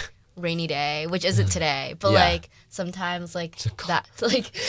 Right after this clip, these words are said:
Speaker 1: <laughs> like, in Seattle, like, it gets really
Speaker 2: Yeah.
Speaker 1: rainy. Like,
Speaker 2: Yeah.
Speaker 1: especially, like, literally, like, last week, I feel like it was raining
Speaker 2: Yeah.
Speaker 1: a lot.
Speaker 2: Yeah.
Speaker 1: But, yeah, I like
Speaker 2: Just
Speaker 1: making ramen.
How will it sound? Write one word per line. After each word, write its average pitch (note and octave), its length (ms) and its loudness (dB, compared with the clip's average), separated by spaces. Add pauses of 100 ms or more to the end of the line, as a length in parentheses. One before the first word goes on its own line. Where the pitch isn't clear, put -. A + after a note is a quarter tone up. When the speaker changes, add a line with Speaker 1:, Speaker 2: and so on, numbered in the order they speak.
(380)
Speaker 1:
<laughs> A#4 500 -6
like, C#4 200 8
in C#4+ 160 8
Seattle, B3 460 8
like, A#3+ 160 2
it A#3+ 100 0
gets B3 200 0
really G#3 340 2
Speaker 2:
Yeah. F#3 260 4
Speaker 1:
rainy. E3 420 -2
Like, G#3 220 2
Speaker 2:
Yeah. - 80 4
Speaker 1:
especially, F#3+ 580 0
like, F3+ 320 0 (260)
literally, F#3 340 0
like, E3+ 160 0
last D#3+ 240 0
week, D#3 140 -6
I D#3 40 -6
feel E3 140 -8
like D#3 100 -8
it D3+ 40 -8
was D#3 200 -8
raining G2 220 -2
Speaker 2:
Yeah. F2 160 2
Speaker 1:
a C2+ 80 -4
lot. G2 300 -8
Speaker 2:
Yeah. D#2 400 -4
Speaker 1:
But, E3+ 260 0
yeah, D3+ 320 -6 (200)
I F3 80 -12
like F3+ 180 -6
Speaker 2:
Just F#3 160 -4
Speaker 1:
making F3+ 120 -12
ramen. E3 480 -14